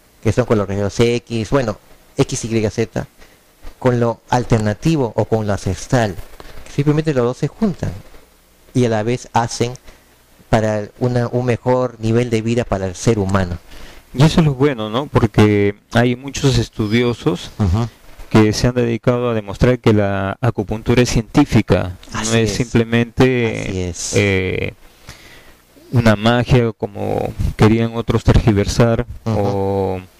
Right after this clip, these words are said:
Speaker 2: eh, como le dicen otros, ciertas creencias erróneas, ¿no?
Speaker 1: Claro, claro, claro.
Speaker 2: Felizmente la ciencia se ha unido a esto y demostró que esto es científico.
Speaker 1: Es científico, es científico,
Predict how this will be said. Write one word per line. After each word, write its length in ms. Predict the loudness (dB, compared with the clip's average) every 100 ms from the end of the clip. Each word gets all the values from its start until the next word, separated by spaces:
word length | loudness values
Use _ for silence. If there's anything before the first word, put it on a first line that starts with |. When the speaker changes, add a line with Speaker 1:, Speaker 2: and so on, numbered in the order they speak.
| _ -20 -20 -20 -20 -20 _ -20 -14 -14 -6
Speaker 2:
eh, 640 | -2 0 0 -2 -2 -4 -6 -2 0 2 0 -2 -6 -10 -16 _ _ _
como 240 | -2 0 2
le 80 | 4
dicen 340 | 2 0 -4
otros, 480 | -6 -2 -2 -2 -6 -8 _ _ _ _ _ _ -20 -20 _ -4 0
ciertas 420 | 2 2 2 2
creencias 480 | 2 2 2 0 2
erróneas, 460 | 0 -2 -2 -2
¿no? 180 | -2 -4 -4 -4
Speaker 1:
Claro, 380 | 0 0 0 -4 -2
claro, 320 | -2 0 -4
claro. 300 | -2 0 2
Speaker 2:
Felizmente 640 | 2 2 -2 0 2 2
la 320 | 2 -2 -2 -2
ciencia 360 | -4 0 0
se 120 | 2
ha 60 | 0
unido 380 | 0 -2 -2 0
a 80 | -2
esto 200 | -2 -4
y 60 |
demostró 380 | -4 -2 0 2
que 120 | 2
esto 220 | 0 0
es 80 | -2
científico. 720 | 0 -2 0 0 0 -2 -4 -6 -12 -8 0
Speaker 1:
Es 200 | 0 0
científico, 720 | -2 -4 -4 -8 -8 -10 -4
es 140 | -2 -2
científico, 960 | -2 -4 -4 -6 -2 -4 -2 -2 -2